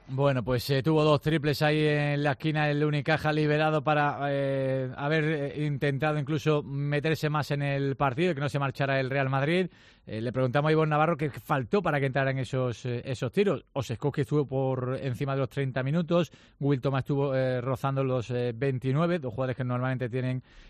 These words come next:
eh, un minera-, un minutaje en torno a los veinte minutos o incluso inferior. El otro día fue Edging, el otro día fue Jedovic, el que estuvieron por encima de los treinta minutos. Pues dice Ivonne Navarro que fue una mezcla de todo. Faltaron piernas y cabeza para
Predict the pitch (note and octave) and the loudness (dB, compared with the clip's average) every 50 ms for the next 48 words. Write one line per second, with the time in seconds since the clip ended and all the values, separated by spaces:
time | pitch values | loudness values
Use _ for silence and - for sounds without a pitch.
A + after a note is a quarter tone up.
0 | - - B2 A#2 A#2+ B2 B2+ C3 C3 C3 B2+ B2+ B2+ C3+ C#3 - D3 C#3 C3+ C3+ | -10 -6 -2 -2 -2 0 0 0 0 0 0 0 0 0 0 0 -2 0 0 0
1 | C3 B2 C3 C#3+ B2+ C3+ C3+ - - - - B2+ B2+ - D3 C#3+ C#3 C3+ C3+ B2+ | 0 0 0 0 0 -2 -4 -4 -6 -6 -6 -6 -2 -2 -2 0 0 0 0 0
2 | A2+ C3+ C#3 B2 B2+ B2 C#3 C#3 C3+ B2+ G#2+ - - C3+ C3+ C3 A#2 - C#3 B2+ | 0 0 0 0 -2 -2 -2 -2 -2 -4 -6 -4 -4 -2 -2 -2 -2 -2 -2 -2
3 | - C3 B2+ A#2+ - C3 B2+ D3 D#3 D#3+ E3 - - - _ _ - _ _ _ | 0 0 -2 0 0 0 2 2 2 2 0 -2 -6 -14 _ _ -20 _ _ _
4 | - - C3 C#3+ D3+ C3+ - C#3+ C#3+ C3+ - - C3+ C#3 D#3 F3 D3 D3+ D#3+ D#3+ | -10 -6 -2 -2 -2 0 0 0 -2 -2 -2 0 0 2 2 2 2 0 0 0
5 | D#3 C#3+ C#3 A#2+ C#3+ C3 - - C#3+ C3 A2+ D3+ E3 C#3+ D3+ D3 D3 - - C#3+ | 0 -2 0 0 -2 -2 -2 -2 -4 -2 0 0 0 0 0 0 -2 -2 -2 -4
6 | B2+ B2 B2 - C3 C#3 C3+ B2 B2+ C3 B2+ A2 C3 B2+ C3 B2+ B2+ B2+ B2 B2 | -4 -4 -4 -2 -2 -2 -2 -2 -2 -2 -2 -2 -2 -4 -4 -4 -2 -2 -2 -2
7 | B2 B2 A2+ - - C#3 C#3 C3 A#2+ C3+ C3 C#3 D#3 D#3+ E3 F#3 C#3 C#3 C#3 C#3+ | -2 -2 -4 -4 -4 -4 -2 -2 -2 -2 -2 -2 -2 -2 -4 -4 -2 -2 -2 -2
8 | G#2+ D3 D3 C#3+ C#3+ C#3+ C#3 C#3+ D3 D#3 D3 C#3+ - - D#3 D3+ D3+ D#3+ - - | 0 0 0 0 0 0 0 0 -2 -2 -4 -4 -4 -4 -2 -2 -2 -2 -2 -2
9 | D#3 D3+ C3 A2 C#3 C3 C#3 D3+ - - - B2+ A#2+ A2 - C#3+ D3 D3+ D3+ - | -2 -2 0 0 0 0 0 -2 -4 -4 -6 -6 -6 -4 -2 -2 -2 -2 -4 -4
10 | - D#3 D#3+ D#3+ D3+ E3 E3 - - E3 D#3 D3 - - C3+ C#3+ D#3 - - G2+ | -2 -2 -2 -2 -2 -4 -6 -6 -4 -6 -6 -4 -2 -2 0 0 0 -2 -4 -6
11 | F2 G#2+ A#2+ B2+ C3 B2+ | -6 -4 -2 -2 -2 -4